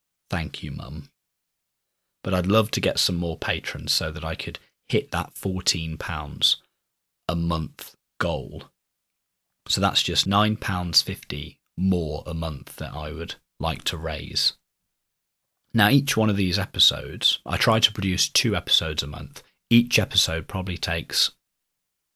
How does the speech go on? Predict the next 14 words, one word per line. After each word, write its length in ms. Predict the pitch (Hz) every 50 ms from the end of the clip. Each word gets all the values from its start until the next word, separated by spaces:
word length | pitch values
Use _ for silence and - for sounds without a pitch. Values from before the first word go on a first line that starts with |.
| _ _ _ _ _ _ -
two 160 | - 127 113
and 100 | 101 90
a 40 | 82
half 280 | 85 82 82 80 -
hours 600 | 82 80 78 76 76 76 76 78 - - - - - _ _ _ _ _ _ _ _ _ _ _ _ _ _ _ _ _ _ _ _ _ _ _
to 120 | - 98
produce. 600 | - - 80 76 - 69 67 - - - - - - _ _ _ _ _ _ _
So 100 | - -
that's 200 | 107 85 - -
around 300 | 110 107 101 95 90 85
five 400 | - - - 107 95 95 90 85
hours 320 | 87 85 85 80 80 78 -
a 60 | 73
month 480 | 76 80 80 - - _ - - -